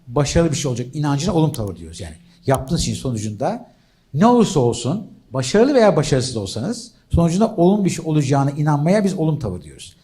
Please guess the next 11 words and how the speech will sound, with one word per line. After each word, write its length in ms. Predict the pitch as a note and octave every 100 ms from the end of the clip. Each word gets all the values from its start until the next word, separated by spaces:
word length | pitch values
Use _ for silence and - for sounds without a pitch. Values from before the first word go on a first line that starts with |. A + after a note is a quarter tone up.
| -
Yani 200 | A#2 C#3
illa 380 | D3 D3 D3 D3
her 100 | D3+
şeyin 220 | D#3 D3
iyi 120 | C#3+
olacağı 240 | C3+ D3+
anlamına 200 | D3 C#3+
gelmiyor. 440 | C#3+ F3 C#3 F2+ D#2+ - _ _ _
Sonuçta 380 | - D#3+ F3 F3
yaptığınız 320 | F#3+ - C3+
şeyin 500 | - B2+ E3 - -